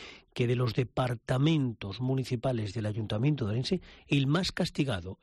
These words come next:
en estos últimos cuatro años de gobierno de Gonzalo Jácome fue el de Cultura. De hecho, no hay ni una concejalía de Cultura. Se le ha llamado ahora Concejalía de Artes y Festejos. Por ello, aboga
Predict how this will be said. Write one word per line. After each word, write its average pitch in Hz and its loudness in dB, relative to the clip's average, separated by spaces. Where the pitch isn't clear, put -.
en 135 0
estos 127 -2
últimos 131 0
cuatro 120 -2
años 95 -2
de 104 -2
gobierno 104 0
de 113 -2
Gonzalo 110 0
Jácome 131 -2
fue 160 0
el 165 0
de 165 0
Cultura. 135 0
De 120 -4
hecho, 165 -4
no 135 2
hay 165 2
ni 151 4
una 143 2
concejalía 120 -2
de 110 -2
Cultura. 117 -2
Se - -6
le 123 0
ha 120 -4
llamado 123 2
ahora 139 0
Concejalía 117 0
de 123 0
Artes 117 -4
y 156 2
Festejos. 110 -4
Por 110 -2
ello, 127 2
aboga 135 0